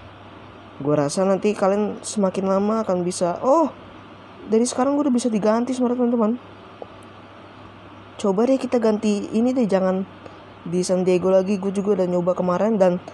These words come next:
menurut gua agak lama, hampir tiga puluh menit gua main dari San Diego, dari Los Angeles ke San Diego.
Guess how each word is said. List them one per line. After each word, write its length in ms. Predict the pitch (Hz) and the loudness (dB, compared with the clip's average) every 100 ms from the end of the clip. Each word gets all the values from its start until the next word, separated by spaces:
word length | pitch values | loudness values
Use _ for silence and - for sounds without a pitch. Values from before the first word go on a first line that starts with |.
| - - - - - - - | -20 -20 -20 -20 -20 -20 -4
menurut 240 | 208 202 190 | 0 0 0
gua 160 | 254 | 2
agak 160 | 254 202 | 2 2
lama, 480 | 220 185 156 175 226 - - | 2 2 2 0 -2 -8 -6
hampir 240 | 226 233 247 | -4 -2 -2
tiga 240 | 214 226 | -2 -2
puluh 160 | 254 240 | 0 2
menit 240 | 202 202 | 2 0
gua 240 | 208 208 | 0 0
main 320 | 196 196 202 156 - - - - | 0 0 -4 -8 -14 -20 -20 -8
dari 240 | - 180 190 | 0 2 2
San 240 | 196 190 | 2 2
Diego, 640 | 190 190 170 190 185 175 175 | 4 4 4 4 4 4 2
dari 160 | 180 | 4
Los 160 | 185 214 | 2 2
Angeles 240 | 185 190 | 0 -2
ke 60 | - | -4
San 160 | 208 180 | -2 0
Diego. 400 | 175 156 185 | 0 0 -2